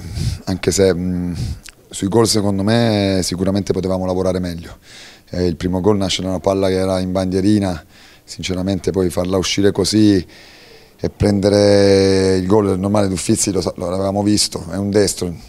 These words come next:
e sare-, era abbastanza scontato che avrebbe provato a rientrare sul destro per calciare, secondo me potevamo lavorare meglio. E sulla seconda era una palla dietro,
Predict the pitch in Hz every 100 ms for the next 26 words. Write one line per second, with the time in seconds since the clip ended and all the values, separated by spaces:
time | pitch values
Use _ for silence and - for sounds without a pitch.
0 | - 87 90 - 90 92 87 - 95 98
1 | 98 90 98 - 104 98 - - 101 92
2 | 101 92 87 90 85 90 95 90 95 95
3 | 92 92 92 92 87 98 95 90 90 85
4 | 92 92 90 - 95 101 90 90 95 92
5 | 90 92 95 92 95 95 95 95 90 82
6 | - - - - - - - - - -
7 | 92 98 95 90 - 110 113 107 117 107
8 | 101 98 101 104 98 107 101 98 101 98
9 | 95 95 92